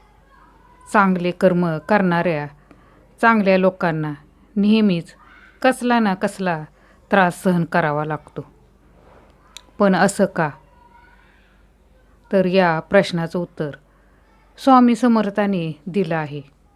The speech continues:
ते जाणून घेऊया. मित्रमैत्रिणींनो, व्हिडिओ पूर्ण पहा.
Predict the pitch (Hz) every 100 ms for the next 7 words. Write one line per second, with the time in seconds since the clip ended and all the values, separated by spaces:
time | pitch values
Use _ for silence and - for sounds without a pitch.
0 | _ _ _ _ _ _ _ _ _ _
1 | 214 180 170 165 202 175 160 151 165 151
2 | 143 139 - _ _ _ _ _ _ -
3 | 202 196 185 185 175 175 180 175 165 180
4 | 185 175 175 185 175 160 170 151